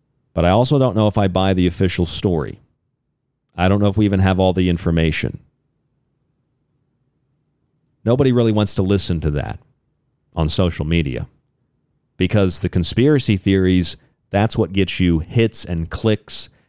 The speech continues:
and likes and hearts and tweets and retweets and shares. And that's why I think social media allows those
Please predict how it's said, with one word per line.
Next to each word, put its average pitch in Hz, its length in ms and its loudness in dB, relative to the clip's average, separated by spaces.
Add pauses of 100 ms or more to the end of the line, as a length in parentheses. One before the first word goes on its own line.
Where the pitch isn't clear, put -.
(120)
and 80 100 -10
likes 92 460 0
and 76 100 -4
hearts 95 480 0
and 69 140 -4
tweets 95 420 -2
and 76 80 -2
retweets 87 580 -2
and 71 120 -6
shares. 90 640 0 (1900)
And 90 120 -2
that's 95 180 0
why 101 160 4
I 95 60 2
think 98 240 -2
social 95 340 0
media 90 320 0
allows 85 400 0
those 85 360 0